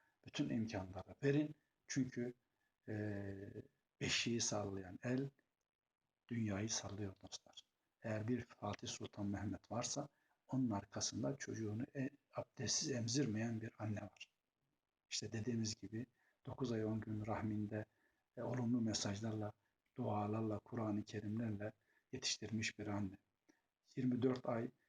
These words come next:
yine dediğimiz gibi şefkatle, muhabbetle, güzel mesajlarla göze baktığı zaman muhabbet, sevgiyi, şefkati akıtan bir anne var.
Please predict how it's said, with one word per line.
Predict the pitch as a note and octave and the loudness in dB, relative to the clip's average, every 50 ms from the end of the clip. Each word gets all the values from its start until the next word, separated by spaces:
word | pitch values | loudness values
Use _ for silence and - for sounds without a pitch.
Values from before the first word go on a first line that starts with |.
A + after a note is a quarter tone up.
| _ _ - | _ _ -2
yine | B2+ B2+ A#2+ A#2 A#2 C3 C#3 C3 - | 0 2 2 4 2 0 0 -2 -2
dediğimiz | B2 A#2 A2+ A#2+ A#2 A#2 A#2 A2+ A2 | -2 0 0 2 2 2 2 0 -2
gibi | - A2 G#2+ A2 | -4 -4 -2 0
şefkatle, | - - - G2+ - - - A#2 - - - A2+ | 0 2 0 0 -2 -4 -10 -10 -10 -8 -6 -4
muhabbetle, | G#2 G#2 G2+ - A2+ G#2+ - - - A#2 G#2+ _ - A2 | -4 -4 -2 -2 -2 -4 -4 -4 -6 -6 -6 _ -6 -6
güzel | A2 - G#2+ A2+ B2 A#2 | -6 -2 0 0 2 2
mesajlarla | A#2 A2+ A2 A2 - - G#2+ G2+ G2+ G#2+ A2 A2 G#2+ G2+ | 2 2 2 2 2 2 2 0 0 -2 -2 0 0 -2
göze | - - G#2+ G#2+ A#2+ A#2 A2+ | -2 -2 -2 -2 0 0 0
baktığı | A2+ G#2 - - C3 A#2 | 0 0 -2 -2 -2 -2
zaman | A2+ A#2 A2+ G#2+ G2+ | 0 0 2 2 2
muhabbet, | G2+ G2 G2+ G#2 G#2 - _ - B2+ A#2 - - | 2 2 2 2 2 0 _ -6 -6 -4 -2 -2
sevgiyi, | - - G#2+ G#2+ G#2 G#2 - B2+ B2 A#2 | -2 0 0 -2 -4 -4 -2 -4 -2 -2
şefkati | - - G#2 - _ - A#2 - - - | -2 -2 -4 -8 _ -10 -8 -4 -4 -4
akıtan | A2+ - _ - - B2 B2+ C3 - _ _ _ - - _ _ - - | -4 -4 _ -8 -4 -2 -2 -2 -4 _ _ _ -20 -20 _ _ -2 0
bir | C#3 C3 C3+ - | 0 0 0 0
anne | - B2+ B2 B2 G#2+ G2 F#2 | 0 0 2 2 0 -2 -4
var. | F2+ - _ - | -6 -8 _ -20